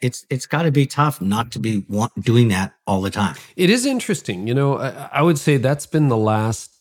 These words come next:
Speaker 2: mm, fifteen years, since my early forties. It is really hard for me to turn off the analysis switch, or, um, the ability to think, at least, that I'm seeing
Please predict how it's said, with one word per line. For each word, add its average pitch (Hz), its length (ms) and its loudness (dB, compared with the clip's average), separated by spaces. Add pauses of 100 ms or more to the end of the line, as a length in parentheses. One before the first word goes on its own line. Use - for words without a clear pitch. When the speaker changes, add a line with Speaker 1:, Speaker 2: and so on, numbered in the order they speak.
(180)
Speaker 2:
mm, 123 520 -6
fifteen 110 560 -2
years, 98 320 -2
since - 280 -8
my 104 140 -4
early 117 360 0
forties. 120 600 -2
It 120 180 0
is 104 160 2
really 113 400 2
hard 104 320 2
for - 120 -4
me 98 160 2
to 98 100 -2
turn 101 280 -2
off 95 280 -4
the 98 120 -4
analysis 95 640 -4
switch, - 680 -8 (120)
or, 98 480 -2 (640)
um, 98 500 -2 (920)
the 110 220 -2
ability 110 480 0
to 101 100 -4
think, - 440 -2
at - 120 -4
least, 98 360 -2
that 98 160 0
I'm 101 180 2
seeing 98 580 0